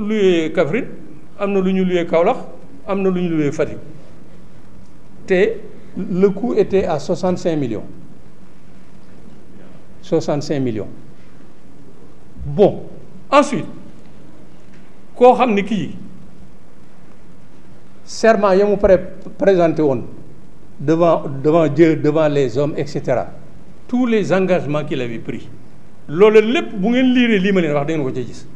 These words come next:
ak yeneen yoo xam ni bëgguma leen a surcharger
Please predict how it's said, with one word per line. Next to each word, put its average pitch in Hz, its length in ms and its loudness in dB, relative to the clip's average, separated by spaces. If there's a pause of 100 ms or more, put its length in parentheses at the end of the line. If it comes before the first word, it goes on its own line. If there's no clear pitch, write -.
(380)
ak 175 160 4
yeneen 180 440 4 (160)
yoo 180 160 6
xam 151 180 0
ni 143 140 0 (580)
bëgguma 185 320 6
leen 165 160 6
a 139 60 0
surcharger 131 420 -4